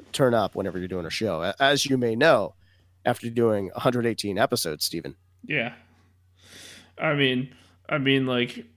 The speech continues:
Speaker 2: Elijah Burke, not an E C W original, but part of the new E C W, the one that sucked.
Speaker 1: Yeah.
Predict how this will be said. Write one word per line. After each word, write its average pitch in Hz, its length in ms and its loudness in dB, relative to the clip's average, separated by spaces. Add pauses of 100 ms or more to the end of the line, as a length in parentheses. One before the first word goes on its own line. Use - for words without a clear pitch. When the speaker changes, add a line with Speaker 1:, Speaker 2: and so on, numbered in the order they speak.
(120)
Speaker 2:
Elijah 160 440 4
Burke, 143 440 2 (720)
not 151 240 6
an 196 100 6
E 208 80 8
C 208 140 2
W 190 320 6
original, 165 440 4
but 139 200 -2
part 156 220 0
of 156 180 0
the 156 100 0
new 202 360 4
E 151 100 4
C 139 200 -2
W, 120 520 2
the 123 100 0
one 120 200 0
that 120 160 -2
sucked. 202 500 2 (200)
Speaker 1:
Yeah. 208 80 2